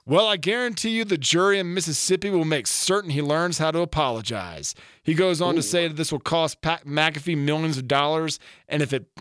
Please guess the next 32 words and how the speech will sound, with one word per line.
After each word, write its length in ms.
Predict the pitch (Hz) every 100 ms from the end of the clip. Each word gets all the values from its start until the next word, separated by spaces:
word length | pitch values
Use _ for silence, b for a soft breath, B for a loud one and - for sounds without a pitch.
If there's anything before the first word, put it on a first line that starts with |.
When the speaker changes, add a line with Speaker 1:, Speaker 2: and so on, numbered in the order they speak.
| -
Speaker 1:
bankrupts 600 | - 139 180 185 185 156 180
McAfee, 640 | 175 170 156 180 175 160 b b b _ -
he 120 | 160
will 140 | 147
have 220 | 135 139 117
learned 440 | 123 160 170 147
his 280 | 143 160 123
lesson. 400 | 127 117 - 95
"Another 420 | 107 156 180 151
great 320 | 123 175 175
usage 400 | 143 160 185 165
of 160 | 123 127
the 100 | 131
American 540 | 123 151 185 196 208
court 320 | - - 180 -
system, 360 | 156 - 123
Traynor. 340 | - 156 147 143
Might 240 | 185 196
as 120 | 143
well 180 | 180 175
go 200 | 175 175
ahead 360 | 139 160 165 - B B
and 280 | 131 113 -
bankrupt 520 | 175 180 - 160 151
somebody 540 | - 160 151 147 151 135
who 120 | 127
said 300 | - 175 139
something 300 | 175 127 110
mean 200 | 165 170
about 280 | 156 160 131
my 180 | 156 160
client. 360 | - 135 101